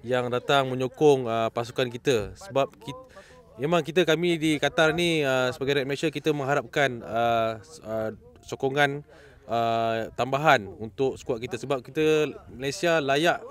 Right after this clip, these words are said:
ke Piala Asia ni sudah hampir empat puluh tiga tahun secara merit. Jadi bukan senang, eh, bukan senang dan mungkin takkan berlaku lagi di Qatar, mungkin di tempat lain, eh, di edisi berikutnya. Jadi bila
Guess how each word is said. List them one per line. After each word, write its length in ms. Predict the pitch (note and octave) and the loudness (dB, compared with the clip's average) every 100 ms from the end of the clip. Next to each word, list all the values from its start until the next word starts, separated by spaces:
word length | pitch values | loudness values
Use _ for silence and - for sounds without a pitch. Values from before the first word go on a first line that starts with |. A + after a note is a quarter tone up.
| - | -10
ke 420 | D3+ D3+ D3 D3 C#3 - - - - - C#3+ C3 | -2 0 2 0 -4 -16 -18 -16 -16 -14 -10 -4
Piala 320 | C3+ C#3+ C#3 | -2 0 -2
Asia 320 | C#3+ F#3 E3 | 0 4 4
ni 240 | F3 F3+ | 4 -2
sudah 320 | C#3+ - D#3 D3+ - - D3 | -4 -4 -2 -2 -10 -12 -12
hampir 480 | D3 F#3+ E3 D#3+ D3+ - C3 - - | -10 -2 0 0 -4 -16 -16 -16 -4
empat 80 | D3+ | -2
puluh 160 | C#3+ E3+ | -2 -2
tiga 160 | E3+ | -2
tahun 320 | E3 F3 D3 A#2 | 2 4 4 2
secara 240 | C#3 D3 | 0 2
merit. 320 | D3+ E3 - - - E3+ - - - | 4 2 0 -8 -16 -16 -20 -16 -4
Jadi 480 | C3+ F#3+ G3+ G3+ D#3+ D#3 C#3+ | -2 2 2 2 0 -6 -8
bukan 160 | C#3+ G3+ | 4 4
senang, 320 | F3+ G#3 D#3+ | 6 4 6
eh, 80 | G3+ | 2
bukan 240 | E3+ F3+ | 2 0
senang 240 | E3 G#3 F#3+ | 2 2 4
dan 240 | F3+ F3+ E3 D#3+ D#3 - | 2 0 -8 -12 -12 -10
mungkin 240 | E3 A#3+ | 0 2
takkan 240 | G#3 E3 G#3+ | 2 0 2
berlaku 320 | G#3 G#3 G#3+ | 2 2 2
lagi 320 | F3 D3+ A2+ | 2 -2 -8
di 160 | C3 D3 | -8 -2
Qatar, 320 | D3+ - G#3+ | 0 6 6
mungkin 320 | F#3 - F3 | 6 -2 -2
di 80 | F3 | -2
tempat 160 | D3 C#3 | -2 0
lain, 320 | D3 D3 E3+ - - | 2 2 -2 -12 -10
eh, 80 | B2 | -8
di 160 | C#3 C3+ | -4 -2
edisi 240 | D3 D#3+ | -4 -4
berikutnya. 480 | C#3+ C#3 D#3 C3 F#3 F#3 D#3 C3 - - - | -6 -2 -2 0 -2 -4 -8 -12 -16 -20 -8
Jadi 400 | D3 F3 G#3+ F#3+ | -4 0 0 0
bila 240 | E3 F3+ | 0 4